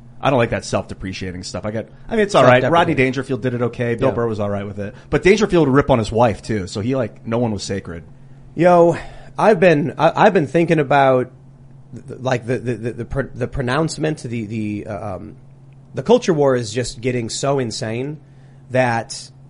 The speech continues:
Speaker 2: when we say there's no middle ground, there's literally, like, we're well beyond any kind of reasonable logic.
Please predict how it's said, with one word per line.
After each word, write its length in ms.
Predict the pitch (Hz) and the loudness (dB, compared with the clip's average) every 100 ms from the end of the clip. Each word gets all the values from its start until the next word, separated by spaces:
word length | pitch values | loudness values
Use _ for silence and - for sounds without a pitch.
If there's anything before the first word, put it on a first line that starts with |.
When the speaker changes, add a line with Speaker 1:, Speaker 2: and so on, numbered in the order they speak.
| - - - | -20 -20 -20
Speaker 2:
when 240 | 143 143 156 | -6 0 2
we 100 | 202 | 4
say 160 | 208 | 4
there's 180 | 175 139 | 2 0
no 140 | 147 | -2
middle 220 | 117 131 147 | -2 -4 -4
ground, 460 | 165 165 165 156 | -4 -2 -4 -6
there's 280 | 117 147 117 | -4 -4 -2
literally, 460 | 120 139 131 117 107 | -2 -2 -2 -2 -4
like, 160 | 113 | -6
we're 220 | 135 139 113 | -4 -2 -2
well 320 | 113 139 131 | 0 0 -2
beyond 400 | 120 123 113 107 | -2 -2 -4 -6
any 240 | 117 127 | -6 -6
kind 340 | - 123 120 113 | -6 -6 -4 -4
of 320 | 98 95 95 | -6 -10 -8
reasonable 540 | 123 120 120 110 98 | -6 -4 -6 -4 -6
logic. 640 | 101 101 104 107 95 - | -8 -8 -10 -12 -16 -18